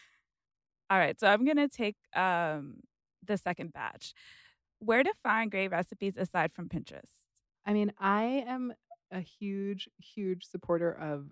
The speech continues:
Speaker 2: all the local libraries. <laughs> And I think that they are a very underrated source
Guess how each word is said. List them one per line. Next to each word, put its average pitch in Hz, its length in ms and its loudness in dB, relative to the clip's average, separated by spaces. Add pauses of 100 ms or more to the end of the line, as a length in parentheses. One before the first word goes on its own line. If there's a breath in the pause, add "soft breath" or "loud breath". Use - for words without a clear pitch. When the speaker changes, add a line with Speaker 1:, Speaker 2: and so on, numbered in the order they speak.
Speaker 2:
all 156 180 2
the 160 120 -4
local 151 260 -2
libraries. 185 800 -4
<laughs> 180 160 4
And 175 300 2 (320)
I 165 100 -2
think 190 260 0
that 175 220 -4
they 165 240 -2
are 151 400 -6 (160)
a 170 60 -10
very 160 480 -4
underrated 156 680 -6
source 147 560 -4